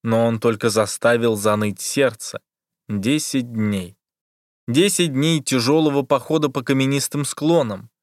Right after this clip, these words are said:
Поскользнёшься, оступишься и полетишь в ущелье или просто шлёпнешься лицом на острые камни с высоты пятидесяти метров. Перспектива сломанных лодыжек, ободранных коленей, мышечных спазмов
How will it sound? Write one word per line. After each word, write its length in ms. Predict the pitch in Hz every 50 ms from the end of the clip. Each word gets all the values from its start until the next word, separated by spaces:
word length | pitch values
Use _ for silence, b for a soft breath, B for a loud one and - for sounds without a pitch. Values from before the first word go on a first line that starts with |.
| _ _ _ _ _
Поскользнёшься, 840 | 123 110 - - - 113 107 98 104 135 147 135 - - - 110
оступишься 720 | 107 - - - 165 170 170 120 104 - - - - - - _ _ _ _ _ _ _
и 100 | - 214
полетишь 560 | 180 - 147 127 127 117 - 180 180 165 - -
в 100 | 117 113
ущелье 760 | 113 104 - - - - 175 175 165 156 147 151 143 131 - _ _ _ _
или 180 | - 190 180 143
просто 400 | - 131 147 175 165 - - -
шлёпнешься 640 | - - - 110 127 139 - - 127 117 - - 110
лицом 400 | 107 104 - - - 123 120 113
на 160 | 110 107 113
острые 400 | 107 - - - 104 101 95 87 _
камни 460 | - 139 143 143 143 143 139 127 - _ _ _ _ _ _
с 120 | - -
высоты 400 | 214 202 180 - 117 104 - 139
пятидесяти 640 | 143 - 120 107 - 104 98 98 98 - - - 104
метров. 480 | 104 101 95 95 92 - - 110 117 _ _ _ _ _ _ _ _ _ _ _ _ _
Перспектива 580 | - 151 151 143 - 175 170 170 - 190 175 170
сломанных 500 | 151 - 156 156 156 151 147 143 - -
лодыжек, 540 | 120 117 113 113 147 165 165 156 156 147 -
ободранных 560 | 120 120 131 143 135 131 120 120 120 107 -
коленей, 500 | - - 104 104 120 139 143 143 131 127
мышечных 520 | 139 165 170 160 135 107 - - 117 104
спазмов 720 | - - - _ 139 139 147 143 127 135 135 131 117 -